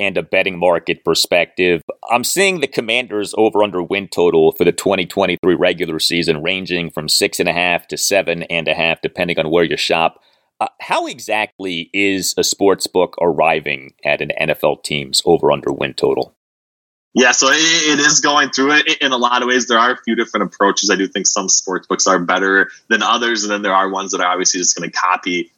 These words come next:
Speaker 2: the market makers. But if you are a market maker book, you, you, you need an approach where you can at least handicap the likelihood that a team is gonna win any given game, right? So if you went to, you know, the Washington Commanders schedule, they obviously start week one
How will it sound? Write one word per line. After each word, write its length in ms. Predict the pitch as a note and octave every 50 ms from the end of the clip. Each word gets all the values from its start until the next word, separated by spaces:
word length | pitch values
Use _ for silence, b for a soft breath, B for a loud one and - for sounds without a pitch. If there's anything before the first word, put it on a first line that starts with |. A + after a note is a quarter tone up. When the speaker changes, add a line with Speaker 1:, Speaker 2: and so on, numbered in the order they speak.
| _ _
Speaker 2:
the 80 | F2+
market 400 | G2+ G2+ G2 G2+ G#2 G2+ G2+ -
makers. 480 | G2+ G2 F#2+ F#2+ F#2+ - A#2+ A2+ A2 -
But 200 | - F#2+ F#2+ - B B B -
if 100 | - D3
you 80 | E3
are 160 | F#3+ G3+ F#3+
a 40 | C#3+ - A2+
market 340 | A2 A2+ A2+ - B2 G2 F#2
maker 340 | G2 G2 G2+ G2 - F#2 E2+
book, 320 | - G2 F#2 F2+ - - _ b b b b _ _ _ -
you, 100 | A2+ A2+ A2
you, 320 | B2 B2+ C#3 C3+ D3 D3 D#3
you 240 | D#3 D3+ D#3 D#3
need 280 | C#3 C#3 D3+ D#3+ D#3+ D3
an 120 | D3+ D3
approach 520 | C3 A2+ - - B2 A2+ A2+ A#2 - - -
where 100 | A2 G#2+
you 120 | G#2 G#2
can 160 | F#2+ - G2
at 180 | F#2+ F#2+ E2+ E2+
least 600 | G2+ G#2+ A2 G#2+ G2+ - - - - - - _ _ -
handicap 720 | - A2+ G#2+ G#2+ G#2 G2+ - - - G2 F#2 F#2+ F#2+ - - _ _ _ _ _
the 60 | G#2+ G#2+
likelihood 680 | G2 G2 G2+ F#2+ G2 - - G#2 G2 G#2+ G2+ F#2+ F#2+
that 140 | F#2 F#2 F2+
a 40 | F2
team 280 | - - - G2+ F#2
is 140 | F2+ E2 -
gonna 240 | - F#2+ F#2 F#2 E2+
win 340 | E2 E2 F2+ F2+ E2+ E2 - -
any 240 | F2+ E2+ E2+ D#2+
given 300 | D#2 - E2 E2+ D#2 D#2+
game, 280 | E2 - D#2 D#2+ D#2 D2+
right? 240 | D#2+ E2+ F2 E2+ -
So 140 | - G#2+ G2
if 100 | F#2 -
you 160 | B2 C3+ C3
went 240 | C3+ C3+ B2+ A#2 -
to, 140 | - - A#2+ A#2 A2+ A2 A2 B B B B -
you 60 | G#2
know, 60 | G#2
the 80 | G2+ G2
Washington 380 | G2+ G2 G2+ G2 - - - -
Commanders 300 | G2 F#2 F#2 F2+ F2 -
schedule, 320 | - - E2+ E2+ F#2 F2
they 100 | F2+ F2+
obviously 300 | F2+ F2+ F2+ - - -
start 440 | - - - F2+ F2+ F2+ F2 - _ - G2
week 240 | A2 A2+ G#2 G2 -
one 300 | G#2 G2+ F#2+ F#2+ F#2 G2